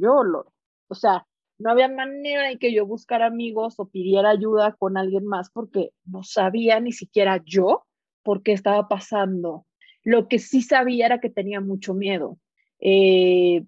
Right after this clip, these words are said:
tenía mucho miedo de estar acostada, de no sentir motivación, de sentirme tan desgastada, de sentirme tan desconectada, de sentirme mal. Eh, a veces minimizamos,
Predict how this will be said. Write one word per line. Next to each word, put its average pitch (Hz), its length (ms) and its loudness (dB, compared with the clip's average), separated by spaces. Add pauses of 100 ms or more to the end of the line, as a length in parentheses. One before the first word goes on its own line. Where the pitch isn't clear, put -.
(160)
tenía 208 240 0
mucho 202 300 -2
miedo 226 220 0
de 233 80 2
estar 202 220 -4
acostada, 202 720 -4
de 190 160 -6
no 190 140 -10
sentir 196 300 -6
motivación, 202 920 -4 (380)
de 196 100 2
sentirme 214 1000 0
tan 202 180 -2
desgastada, 190 1120 0
de 185 100 -10
sentirme 202 460 -4
tan 214 220 -2
desconectada, 202 840 0
de 208 120 0
sentirme 190 420 -4
mal. 208 480 -2 (400)
Eh, 185 460 -2
a 196 120 -6
veces 196 300 -8
minimizamos, 208 1200 -8